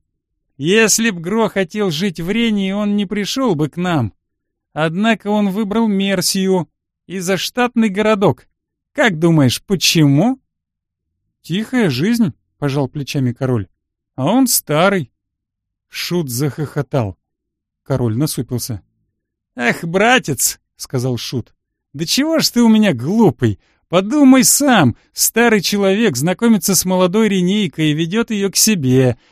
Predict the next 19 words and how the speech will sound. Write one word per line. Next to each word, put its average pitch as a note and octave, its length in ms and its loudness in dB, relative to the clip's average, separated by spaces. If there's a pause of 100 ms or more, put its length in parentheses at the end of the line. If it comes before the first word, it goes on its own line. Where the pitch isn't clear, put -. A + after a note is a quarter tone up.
Из F3+ 160 -2
трактира A3+ 460 0
они G#3 220 0
идут G#3+ 200 -4
в F#3 100 -4
обнимку, F#3 600 0
при E3 160 -2
этом F#3 180 -2
старик F3+ 360 -2
громко F#3+ 420 -2
поёт. D#3 720 2 (320)
На D3+ 180 2
утро G3+ 300 4
он A3 200 2
не A3 80 2
впускает G#3+ 560 -2
в E3+ 60 -6
дом G3+ 180 -2
сотника, D#3 580 0